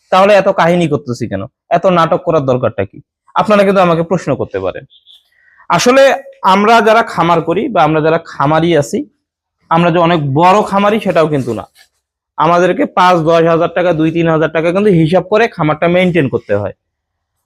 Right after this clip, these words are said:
আর কেউ যদি মনে করেন যে আমি অনেক বড় খামারি হয়ে গেছি, আমি একদিনে টাকা নিয়ে যাব গরুর হাটে, গরু কিনে নিয়ে বাড়িতে নিয়ে আসবো, খামারে রাখবো, খামার করব, করতে পারবেন।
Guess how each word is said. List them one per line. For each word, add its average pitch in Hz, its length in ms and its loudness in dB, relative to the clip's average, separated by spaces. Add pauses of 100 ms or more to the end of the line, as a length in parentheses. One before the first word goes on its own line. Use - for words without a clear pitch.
(180)
আর 180 120 4
কেউ 202 500 2
যদি 208 180 2
মনে 208 320 2
করেন 220 280 2
যে 214 80 4
আমি 208 200 4
অনেক 196 320 0
বড় 180 220 4
খামারি 208 340 2
হয়ে 208 240 4
গেছি, 202 240 -2 (140)
আমি 175 280 -2
একদিনে 190 600 0
টাকা 196 280 0
নিয়ে 202 240 0
যাব 196 220 2
গরুর 190 340 2
হাটে, 208 200 -2
গরু 180 240 -2
কিনে 180 220 -8
নিয়ে 180 180 -2
বাড়িতে 175 340 0
নিয়ে 190 160 -4
আসবো, 196 340 -2 (420)
খামারে 190 340 2
রাখবো, 190 320 2
খামার 190 340 0
করব, 208 260 -2
করতে 240 320 0
পারবেন। 117 320 0